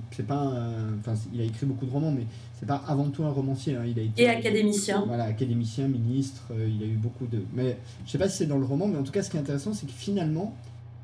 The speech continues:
Speaker 1: il y a le regard sur le français moyen pendant cette période-là. Le français qui a pas vraiment de conviction, en fait.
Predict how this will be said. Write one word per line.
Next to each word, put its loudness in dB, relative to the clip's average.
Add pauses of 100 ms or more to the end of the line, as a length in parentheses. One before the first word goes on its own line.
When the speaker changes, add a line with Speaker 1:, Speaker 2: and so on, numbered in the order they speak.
(480)
Speaker 1:
il 2
y 6
a 4
le 6
regard 2
sur 0
le 4
français -2
moyen 2 (200)
pendant 2
cette 0
période-là. 2 (260)
Le 2
français 0
qui 0
a 4
pas 4
vraiment 2
de 2
conviction, 2
en 2
fait. -2